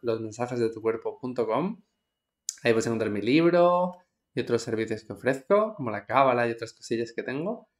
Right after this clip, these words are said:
Y, y bueno, pues aquí puedes ver mucho más sobre lo que comparto y también en mis canales de Facebook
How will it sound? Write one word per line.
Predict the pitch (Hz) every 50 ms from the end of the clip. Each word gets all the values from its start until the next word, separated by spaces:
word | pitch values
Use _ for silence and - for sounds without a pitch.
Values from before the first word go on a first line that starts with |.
| _ _ _ _ _ _ _ -
Y, | 190 131 123 120 117 113 113 113 113 110 110 110 107 107 107 107 107 107 110 110 -
y | 123
bueno, | 120 117 110 110 110 -
pues | - - - - - - - -
aquí | - 113 117 113 113
puedes | 113 117 110 110 110
ver | 117 110
mucho | 117 113 117 117 - 113
más | 110 107 -
sobre | - 117 113 110 110
lo | 107 107
que | 104
comparto | 101 104 104 - 131 151 151 - - 190 185
y | 185 180 139
también | 139 151 139 139 143 147
en | 151 143
mis | 135 135 -
canales | - 120 120 120 127 143 151 151 151
de | - 117
Facebook | - - 131 131 135 - 165 175 175 175 -